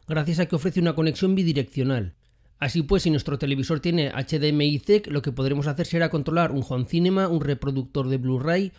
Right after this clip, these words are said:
o, como va a ser nuestro caso, una Raspberry Pi con Kodi. cec está definido ya desde el estándar H D M I uno punto cero, o sea que es bastante antiguo,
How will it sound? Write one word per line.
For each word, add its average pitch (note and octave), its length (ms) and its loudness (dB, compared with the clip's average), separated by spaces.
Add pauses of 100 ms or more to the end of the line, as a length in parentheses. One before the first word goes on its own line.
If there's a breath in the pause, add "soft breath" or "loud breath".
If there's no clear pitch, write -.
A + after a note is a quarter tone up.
(160 soft breath)
o, C3+ 100 -6
como C3+ 240 0
va C#3 80 4
a B2 40 0
ser D#3+ 120 0
nuestro D#3+ 300 -2
caso, G3 240 2
una D#3+ 200 4
Raspberry C#3 460 0
Pi G3 160 -2
con A#2+ 220 0
Kodi. G#2+ 340 -4 (460)
cec E3+ 260 -2
está F#3 240 2
definido F3+ 460 4
ya F#3 160 4
desde D3+ 240 0
el D3+ 80 -2
estándar F#3 420 0
H D#3+ 240 -2
D D#3+ 100 0
M E3 140 4
I G3 200 4
uno D#3 260 2
punto C#3+ 280 -2
cero, B2 280 -4
o A#2 60 -4
sea C#3+ 240 -2
que D#3+ 100 -2
es E3 80 -2
bastante F3 480 -2
antiguo, C3 540 -4